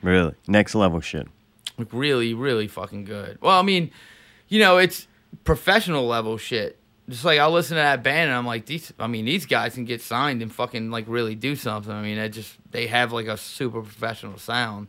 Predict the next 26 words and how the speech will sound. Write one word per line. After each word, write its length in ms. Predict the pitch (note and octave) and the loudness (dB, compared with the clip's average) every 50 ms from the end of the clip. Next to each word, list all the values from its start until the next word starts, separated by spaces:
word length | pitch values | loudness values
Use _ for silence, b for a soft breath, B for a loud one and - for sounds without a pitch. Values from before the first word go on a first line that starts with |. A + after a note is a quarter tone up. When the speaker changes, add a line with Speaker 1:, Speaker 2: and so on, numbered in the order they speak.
| _ - | _ 0
Speaker 1:
You 100 | A#2 G#2 | 0 2
think 200 | F#2 A2+ A2 G2+ | 4 4 2 4
you're 80 | G#2 A2 | 4 4
gonna 100 | G#2+ G#2 | 4 4
be 140 | G2 A2 G#2+ | 4 2 4
nervous 540 | G2+ G2 G2 G#2 G#2+ G#2 A2 A#2 - - - - _ _ _ - | 4 4 4 4 4 2 0 -2 -4 -6 -16 -20 _ _ _ -2
next 260 | A2+ A2 G#2 - - | 2 2 2 2 4
Saturday? 380 | A#2+ A#2 A#2 A2+ A#2 B2 B2 - _ _ _ _ _ _ - | 4 4 6 4 2 0 -2 -4 _ _ _ _ _ _ -8
Speaker 2:
No. 360 | E3 F#3 F#3 F#3 F#3 E3+ D3 - _ _ - | -6 -4 -4 -4 -4 -6 -8 -12 _ _ 2
Speaker 1:
Nowhere 320 | - A2 G2+ F#2+ F2+ E2+ | 4 6 6 6 6 4
near, 380 | E2+ E2+ F2 E2+ E2 D#2+ D#2+ D#2 | 4 2 0 0 0 0 -2 -4
uh, 80 | D2+ D2+ | -4 -6
Southport. 500 | - - F2+ E2 C#2+ - - - - - _ b b b b b b b b b b b | -2 -2 -2 -2 -2 -4 -10 -12 -12 -14 _ b b b b b b b b b b b
Speaker 2:
No, 360 | - D#3 D#3+ D#3 D#3 D#3 D#3 C#3+ | -2 2 4 6 6 6 6 4
I 100 | C#3 D3+ | 4 2
mean, 180 | E3 E3+ D#3+ | 2 2 0
it's, 160 | C#3 - - | -2 -4 -6
like 240 | C#3+ - - D3+ D3+ | -4 0 2 2 2
I 40 | C3+ | 2
said, 260 | A#2+ - C#3 B2 B2 B2 | 0 2 2 0 0 0
the 60 | A#2+ | -2
Southport 540 | - - G3+ G#3 - - D3+ C#3 B2 A#2 - | 0 2 4 4 4 2 2 2 2 2 0
thing, 240 | B2 A#2 A2+ A2+ | -2 -2 -2 -2
man, 200 | A2+ A2+ A2+ A2 | -2 -2 -2 -2
it's 100 | A2 G#2 | -2 -6
just, 260 | - A#2 G#2 - - | -8 -14 -14 -16 -18